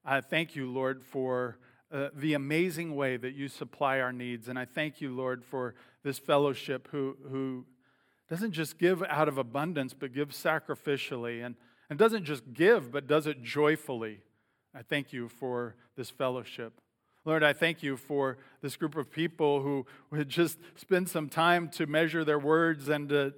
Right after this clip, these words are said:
to, uh, uh, calibrate back to you. And so, Lord, we love you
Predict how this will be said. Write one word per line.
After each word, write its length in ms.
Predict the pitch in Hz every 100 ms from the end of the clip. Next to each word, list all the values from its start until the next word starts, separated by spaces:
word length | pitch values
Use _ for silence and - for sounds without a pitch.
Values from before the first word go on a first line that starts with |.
| 143
to, 280 | 160 151 151 - -
uh, 40 |
uh, 360 | 147 135 139 139 -
calibrate 1000 | - 165 185 151 139 135 135 135 - - _ _ _ _ _
back 300 | - 156 151
to 100 | -
you. 360 | 143 147 143 113 101 _ _ _ _ _ _ _ _ _ _ _
And 100 | -
so, 140 | 139 151
Lord, 500 | 143 156 165 156 -
we 140 | 156 147
love 280 | 143 147
you 240 | 131 120